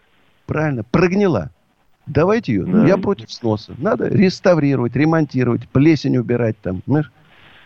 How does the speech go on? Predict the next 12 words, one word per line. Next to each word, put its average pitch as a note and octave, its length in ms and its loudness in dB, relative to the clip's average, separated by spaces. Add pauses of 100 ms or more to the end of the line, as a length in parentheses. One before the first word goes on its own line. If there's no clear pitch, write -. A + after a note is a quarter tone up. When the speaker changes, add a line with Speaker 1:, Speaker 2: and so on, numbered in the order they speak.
(180)
Speaker 1:
дворников D#3 480 4
Speaker 2:
Ну, B2 60 -2
вы C#3 100 0
Speaker 1:
не- A#2 60 0
Speaker 2:
знаете, A#2 340 0
ремонтировать C#3 640 0
нельзя. B2 500 -2 (200)
Нужно G#2+ 260 -4
создавать A2 480 0
новое. D#2+ 540 -2
Не G2+ 120 -4
создав A2 380 0